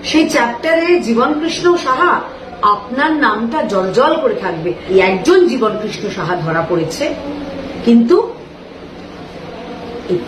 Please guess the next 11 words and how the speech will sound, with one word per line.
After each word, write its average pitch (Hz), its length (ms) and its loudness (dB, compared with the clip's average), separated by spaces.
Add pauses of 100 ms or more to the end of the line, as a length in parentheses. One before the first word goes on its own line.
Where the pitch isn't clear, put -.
পাড়ায় 226 500 4
পাড়ায় 175 360 -4 (380)
এরকম 196 300 0 (180)
বহু 190 340 4 (160)
জীবন 180 340 0
কৃষ্ণ 180 320 -6
সাহা, 208 340 2 (420)
পার্থ 165 380 -6
চ্যাটার্জি, 214 640 0 (540)
ভাই 165 300 0
বোমনি 214 460 6